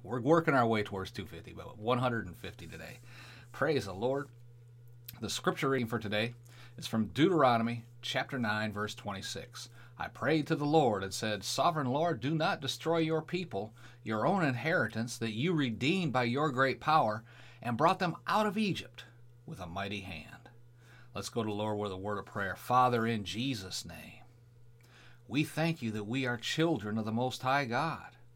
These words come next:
heirs of God, joint heirs with Jesus of all things. And we pray, Father,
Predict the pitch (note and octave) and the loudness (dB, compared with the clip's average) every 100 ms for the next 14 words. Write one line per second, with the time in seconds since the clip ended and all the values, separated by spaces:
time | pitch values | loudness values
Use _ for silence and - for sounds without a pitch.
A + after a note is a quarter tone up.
0 | - - D#3+ F#3 E3 E3 F#3 D#3+ B2 A2 | -10 0 2 4 4 4 4 2 -2 -2
1 | G2 B2+ F3+ G3 D3+ C3 A#2 F#2+ - - | 0 2 2 2 0 0 0 -4 -10 -14
2 | - - - - C#3+ G#3 - F#3+ A3 - | -20 -20 -16 2 4 4 2 2 2 0
3 | - - A2+ G2 F#2+ E2+ - F2 - - | -6 -8 -8 -8 -8 -10 -14 -16 -16 -12
4 | A#2 B2+ G3 - - A3+ F3 - - - | -4 0 0 2 4 4 4 -2 -12 -14